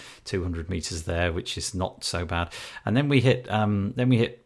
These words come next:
the Pyrenees, and then it all gets really interesting. Um, just sharing anxieties and things about that, that, that really, uh, genuinely makes me nervous.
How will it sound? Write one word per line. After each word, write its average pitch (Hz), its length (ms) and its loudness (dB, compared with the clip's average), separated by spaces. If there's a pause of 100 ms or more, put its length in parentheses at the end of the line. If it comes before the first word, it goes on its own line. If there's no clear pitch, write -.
the - 120 -8
Pyrenees, 98 800 2
and 95 340 -2
then 113 160 6
it - 220 -2
all 104 180 -2
gets - 340 0
really 90 440 0
interesting. - 560 -4 (420)
Um, 127 360 8 (180)
just - 300 0 (240)
sharing 117 640 4 (140)
anxieties 104 720 2
and 85 100 -2
things 82 240 -4
about 85 240 -4
that, 85 220 -4
that, - 280 -2
that 196 240 -4
really, 123 360 0
uh, 113 160 -6 (120)
genuinely 87 960 2
makes 101 380 -4
me 98 120 0
nervous. 98 680 -2